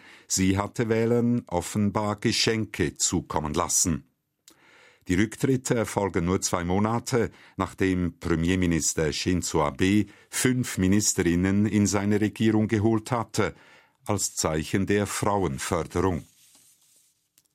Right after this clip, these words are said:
Die Piloten der Lufthansa wollen erneut streiken, von heute Nachmittag bis morgen Abend. Lufthansa gehe davon aus, dass heute und morgen fast tausendfünfhundert Mittel- und Kurzstreckenflüge,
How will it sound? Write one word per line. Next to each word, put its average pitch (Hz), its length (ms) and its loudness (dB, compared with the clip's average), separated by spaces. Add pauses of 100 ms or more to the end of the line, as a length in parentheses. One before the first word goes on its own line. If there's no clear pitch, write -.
(1120)
Die 127 120 6
Piloten 135 540 2
der 101 120 2
Lufthansa 131 920 0
wollen 101 440 -2
erneut 110 340 0
streiken, 87 720 -2
von 90 240 -2
heute 95 280 0
Nachmittag 110 760 -2
bis - 380 -2
morgen 78 420 -2
Abend. 101 680 -4 (520)
Lufthansa 131 680 0
gehe 95 340 2
davon 82 400 -2
aus, 101 400 0
dass - 240 -2
heute 104 260 0
und 85 160 -2
morgen 95 360 -2
fast - 340 -6
tausendfünfhundert 95 1120 -2
Mittel- 95 320 0
und 82 240 -4
Kurzstreckenflüge, 104 1200 -2